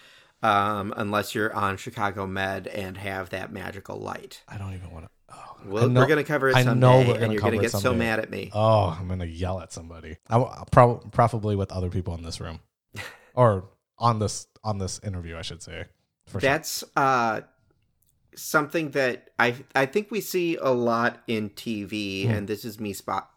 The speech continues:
Speaker 1: speaking, you know, with my expertise, both as not a doctor and not a father. Um, but generally, when we see a birth on television,
Speaker 2: Hmm.
Speaker 1: it's,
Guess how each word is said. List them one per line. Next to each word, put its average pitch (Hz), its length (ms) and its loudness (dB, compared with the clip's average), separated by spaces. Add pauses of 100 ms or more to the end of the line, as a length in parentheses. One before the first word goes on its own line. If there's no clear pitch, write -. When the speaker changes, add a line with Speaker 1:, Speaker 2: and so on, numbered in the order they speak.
Speaker 1:
speaking, 110 640 -4
you 107 140 -6
know, 95 480 -6
with 104 220 -6
my 101 160 -4
expertise, 98 800 -10
both 101 360 -4 (100)
as 95 480 -6
not 101 280 -2
a 98 100 -2
doctor 98 600 -4
and 92 220 -8
not 92 220 -6
a 90 100 -8
father. 90 540 -6 (480)
Um, 107 420 2 (220)
but 110 480 0
generally, 131 920 0
when 117 260 2
we 113 140 2
see 107 560 -2
a 107 100 2
birth 101 360 0
on 98 180 -2
television, 95 800 -4
Speaker 2:
Hmm. 98 60 -6
Speaker 1:
it's, - 400 -6